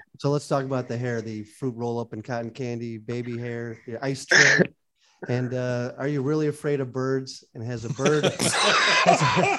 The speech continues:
Speaker 1: has a bird ever landed on your hair?
Speaker 2: Nah, nah. What was the first, what was the first question?
Speaker 1: About the hair. What do you think about all the, the, the names people give you?
Speaker 2: All the, all the comment. Uh,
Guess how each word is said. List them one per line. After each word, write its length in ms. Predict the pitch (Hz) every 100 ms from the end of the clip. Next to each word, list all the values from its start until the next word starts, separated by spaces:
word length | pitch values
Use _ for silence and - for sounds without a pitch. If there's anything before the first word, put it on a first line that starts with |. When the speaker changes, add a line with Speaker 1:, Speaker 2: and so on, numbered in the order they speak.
| -
Speaker 1:
has 160 | 196
a 80 | 202
bird 260 | 143 190 190
ever 220 | 175 160
landed 400 | 147 160 156 143
on 180 | 143 -
your 160 | 359
hair? 260 | - 127 330 339 269 - - _ - _ 762 880 _ _ _ _ _ - -
Speaker 2:
Nah, 760 | - - 117 123 135 123 107 98 - _ _ -
nah. 320 | 147 151 127
What 80 | 143
was 160 | 202
the 80 | 214
first, 300 | 208 220 220
what 60 | 175
was 100 | 208
the 80 | 202
first 260 | 214 214
question? 440 | - 214 214 202 240 _ _ -
Speaker 1:
About 340 | 143 175 180
the 40 |
hair. 540 | - 160 151 156 156 - _
What 140 | 143
do 60 | 160
you 60 |
think 140 | 170 160
about 160 | 151
all 140 | 147 139
the, 260 | 135 120 117
the, 280 | 123 117 110
the 220 | 120 113
names 360 | 135 143 143 127
people 300 | - 127 120
give 180 | 120 123
you? 60 |
Speaker 2:
All 120 | 156 160
the, 160 | 143 - -
all 140 | 185
the 80 | 151
comment. 480 | 147 190 202 202 -
Uh, 320 | 160 131 117